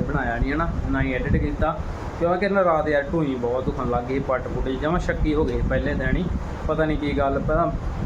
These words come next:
ਗੱਲ ਕੀ ਹੈ ਯਾਰ, ਪਹਿਲਾਂ ਨਾ ਵਿਹਲੇ ਰਹੇ ਆ ਵਾਹਵਾ ਟਾਈਮ, ਮਹੀਨਾ ਵਿਹਲੇ ਰਹੇ ਆ ਤੇ ਇੱਕੋ ਦਮ ਹੀ ਸਰੀਰ ਤੇ ਇੰਨਾ ਕੱਸ ਪਾਤਾ ਤੇ ਫਿਰ ਕੰਮ ਤਾਂ ਔਖਾ ਹੋਣਾ ਹੀ ਆ ਹਨਾ। ਤੇ ਅੱਜ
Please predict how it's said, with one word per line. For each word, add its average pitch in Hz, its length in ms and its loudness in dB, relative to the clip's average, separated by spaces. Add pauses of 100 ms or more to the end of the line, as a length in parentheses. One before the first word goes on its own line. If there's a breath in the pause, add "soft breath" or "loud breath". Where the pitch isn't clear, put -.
(140)
ਗੱਲ 196 220 2
ਕੀ 208 180 2
ਹੈ 208 60 4
ਯਾਰ, 156 160 4
ਪਹਿਲਾਂ 151 280 2
ਨਾ 180 100 2
ਵਿਹਲੇ 156 320 2
ਰਹੇ 123 180 0
ਆ 135 60 0
ਵਾਹਵਾ 131 260 0
ਟਾਈਮ, 127 180 -2
ਮਹੀਨਾ 127 360 -2
ਵਿਹਲੇ 131 220 -2
ਰਹੇ 131 140 0
ਆ 151 120 2 (340)
ਤੇ 185 60 6
ਇੱਕੋ 185 240 2
ਦਮ 165 240 2
ਹੀ 156 40 2
ਸਰੀਰ 151 320 0
ਤੇ 147 60 -2
ਇੰਨਾ 139 160 0
ਕੱਸ 127 240 -2 (100)
ਪਾਤਾ 127 220 0
ਤੇ 131 180 -2
ਫਿਰ 127 160 -4 (600)
ਕੰਮ 131 200 -2
ਤਾਂ 127 100 -2
ਔਖਾ 120 320 -4
ਹੋਣਾ 117 160 -4
ਹੀ 120 140 -4
ਆ 113 100 -6
ਹਨਾ। 180 100 0 (500)
ਤੇ 131 120 0 (640)
ਅੱਜ 156 140 0